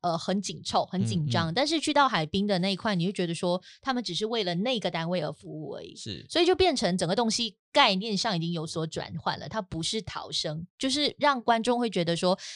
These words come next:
Speaker 1: 即便你闯了多少的关，你最后还是没有办法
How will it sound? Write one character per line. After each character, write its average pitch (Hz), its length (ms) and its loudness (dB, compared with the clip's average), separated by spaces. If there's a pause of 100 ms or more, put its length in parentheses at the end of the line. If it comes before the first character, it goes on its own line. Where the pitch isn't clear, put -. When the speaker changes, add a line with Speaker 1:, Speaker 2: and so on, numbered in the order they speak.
Speaker 1:
即 226 120 -2
便 339 160 2
你 220 80 0
闯 165 280 -2
了 170 100 -4
多 202 100 0
少 175 200 -2
的 160 180 -10
关， 185 300 2
你 165 100 -2
最 240 220 -4
后 226 100 -6
还 175 160 -4
是 196 320 -2 (400)
没 202 140 2
有 220 80 6
办 220 200 2
法 - 360 -6